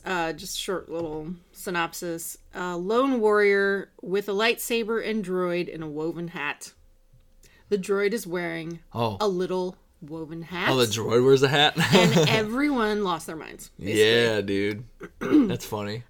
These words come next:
Speaker 1: The dude, the warrior, I'm already engaged to him.
Speaker 2: <laughs>
Speaker 1: Already. Like, the second
Speaker 2: Dude, you're such a sap, man.
Speaker 1: This was, there were probably three visuals that made me go, <gasps>
Speaker 2: Uh-huh.
Speaker 1: and one of them was this dude.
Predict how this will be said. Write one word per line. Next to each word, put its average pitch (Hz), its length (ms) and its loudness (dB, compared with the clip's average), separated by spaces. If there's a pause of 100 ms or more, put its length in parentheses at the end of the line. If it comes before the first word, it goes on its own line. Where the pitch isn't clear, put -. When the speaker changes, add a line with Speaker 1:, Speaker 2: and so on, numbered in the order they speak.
Speaker 1:
The 196 240 2
dude, 208 520 0
the 214 80 2
warrior, 190 560 2 (1600)
I'm 220 180 0
already 180 340 -2
engaged - 360 -10
to - 60 -16
him. 143 220 -16 (360)
Speaker 2:
<laughs> - 40 -6 (1120)
Speaker 1:
Already. 220 560 0
Like, 226 140 0
the 240 100 4
second - 340 2
Speaker 2:
Dude, 170 140 4
you're 185 80 8
such 185 160 2
a 160 60 2
sap, 107 440 0
man. 98 100 -4
Speaker 1:
This 262 300 2
was, 269 400 4
there 247 140 2
were 285 80 0
probably 226 280 0
three 220 400 -2
visuals 220 760 0
that 175 180 -4
made 175 200 -4
me 170 120 -6
go, 165 360 -6
<gasps> 294 1200 2
Speaker 2:
Uh-huh. 110 340 -4 (100)
Speaker 1:
and 214 220 -2
one 208 220 2
of 196 120 0
them 175 400 -4 (480)
was 175 320 -4
this 160 220 -10
dude. - 300 -10